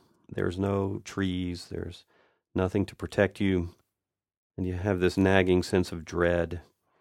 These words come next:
a fear that's gnawing at you, and you're not quite sure what to do or where to go or which direction to face.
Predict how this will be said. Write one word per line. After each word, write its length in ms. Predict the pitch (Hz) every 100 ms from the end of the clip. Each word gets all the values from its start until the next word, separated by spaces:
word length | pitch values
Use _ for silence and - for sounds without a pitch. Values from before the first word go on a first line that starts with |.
| _ _ _ _ _ -
a 80 | 82
fear 720 | - - 95 95 95 92 87 - _ _ _ -
that's 200 | 82 -
gnawing 480 | 85 82 90 87 85
at 260 | 82 - -
you, 200 | 82 78 _ _ _ _ _
and 320 | 87 80 78
you're 140 | 78 80
not 240 | 92 -
quite 440 | - 92 92 - -
sure 800 | - - 104 95 92 92 90 _ _ _ _ _ _ _ _ -
what 220 | 95 -
to 80 | -
do 400 | 95 98 110 117
or 180 | 110 87
where 200 | 85 101
to 80 | 92
go 280 | 87 95 117
or 140 | 110
which 260 | 85 85 -
direction 400 | 87 90 - 87
to 60 | 78
face. 520 | 98 98 110 -